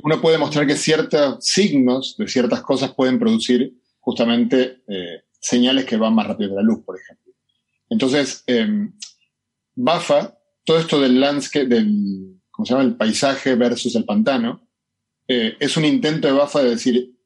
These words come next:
no conocemos la teoría última, si es que tal cosa existe, ¿no? Por supuesto, yo soy enemigo de esa idea, pero bueno, supongamos la gente, eh, los ortodoxos de la teoría de cuerdas son más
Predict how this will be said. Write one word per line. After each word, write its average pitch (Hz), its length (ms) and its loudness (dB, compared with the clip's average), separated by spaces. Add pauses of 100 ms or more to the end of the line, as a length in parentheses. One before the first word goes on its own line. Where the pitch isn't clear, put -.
(120)
no 160 180 0
conocemos 151 340 0
la 123 80 0
teoría 127 340 0 (220)
última, 101 500 -2 (720)
si - 160 -2
es 123 80 -2
que 117 200 0 (140)
tal 113 200 -2
cosa 110 180 -4
existe, - 380 -6
¿no? 92 120 -10
Por 95 120 -12
supuesto, 110 280 -4
yo 107 80 -2
soy 113 140 -4
enemigo 110 420 0
de 98 80 -4
esa - 160 -8
idea, 98 240 -4
pero 107 140 -2
bueno, 95 240 -4
supongamos 120 460 -2
la 113 80 -2
gente, 127 380 0
eh, 151 160 -8 (680)
los 107 280 -2
ortodoxos 135 480 0
de 123 60 2
la - 20 -4
teoría 127 160 2
de 123 80 0
cuerdas 139 360 0
son 117 240 -4
más 117 200 -4